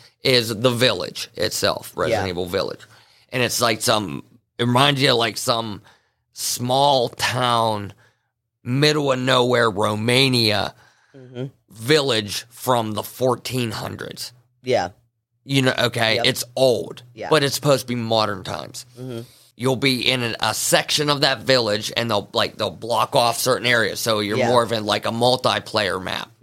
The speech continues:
Speaker 1: You'll start the level w-, at a shop. You have an opportunity to purchase weapons and set
Speaker 2: Mm-hmm.
Speaker 1: up your loadout. Then you go out a door,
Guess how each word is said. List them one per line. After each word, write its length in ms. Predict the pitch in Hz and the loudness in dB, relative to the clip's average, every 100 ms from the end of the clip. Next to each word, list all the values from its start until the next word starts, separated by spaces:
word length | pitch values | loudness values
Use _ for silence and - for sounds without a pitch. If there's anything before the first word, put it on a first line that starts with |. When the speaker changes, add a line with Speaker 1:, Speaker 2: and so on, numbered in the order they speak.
| _ | _
Speaker 1:
You'll 240 | 117 120 | -6 -4
start 480 | 104 - 135 123 - _ _ - | -4 -2 0 0 -2 _ _ -2
the 100 | 117 | 0
level 580 | 127 135 151 151 143 - | 4 4 4 2 2 -4
w-, 180 | 117 127 | -6 -4
at 140 | 113 107 | -2 -2
a 80 | |
shop. 600 | - - 127 139 170 - _ _ - | -4 0 4 4 2 -4 _ _ -2
You 120 | 117 | 0
have 120 | 117 | 2
an 80 | 110 | 2
opportunity 840 | 117 - 101 - 127 127 120 117 | 2 0 -6 -2 -2 0 2 0
to 600 | 107 117 104 95 78 65 _ | 0 0 0 0 -4 -10 _
purchase 460 | - 120 - 87 - | -2 -2 0 -6 -2
weapons 680 | 120 123 123 120 120 117 - | 0 0 0 0 -2 -4 -6
and 440 | 85 80 62 - _ _ _ _ | -6 -10 -14 -18 _ _ _ _
set 320 | 123 127 110 | -2 2 4
Speaker 2:
Mm-hmm. 60 | |
Speaker 1:
up 140 | 110 80 | 2 -2
your 100 | 92 | -4
loadout. 600 | 117 131 131 139 143 - - _ _ - | 2 4 4 4 2 -2 -20 _ _ -12
Then 160 | 95 | -8
you 100 | 95 | -6
go 240 | 90 127 127 | 0 4 6
out 160 | 127 | 4
a 80 | 117 | 2
door, 540 | 110 175 170 127 123 | 2 4 6 6 4